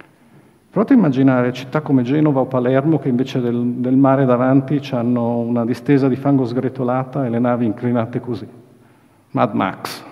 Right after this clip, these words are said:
Oppure la, il turismo della Riviera Romagnola, i nostri vini pregiati.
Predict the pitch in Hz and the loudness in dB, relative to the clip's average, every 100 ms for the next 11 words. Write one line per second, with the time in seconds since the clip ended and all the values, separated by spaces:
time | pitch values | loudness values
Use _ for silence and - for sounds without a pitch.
0 | - - _ _ _ _ _ _ _ _ | -20 -20 _ _ _ _ _ _ _ _
1 | _ _ _ _ _ _ _ _ _ _ | _ _ _ _ _ _ _ _ _ _
2 | _ _ _ _ _ _ _ _ _ _ | _ _ _ _ _ _ _ _ _ _
3 | _ 120 - 151 165 139 131 123 113 117 | _ -12 -4 0 2 2 2 0 -2 -6
4 | 113 127 131 143 165 147 165 139 131 139 | -8 -8 -4 -2 0 0 0 2 2 0
5 | 139 135 131 131 107 135 143 - - - | 0 0 2 0 0 -4 -6 -12 -20 -20
6 | - - - 143 139 - 139 143 143 139 | -20 -10 0 2 2 0 2 4 4 2
7 | 143 139 98 - 143 139 | -2 -2 -6 -6 -4 -4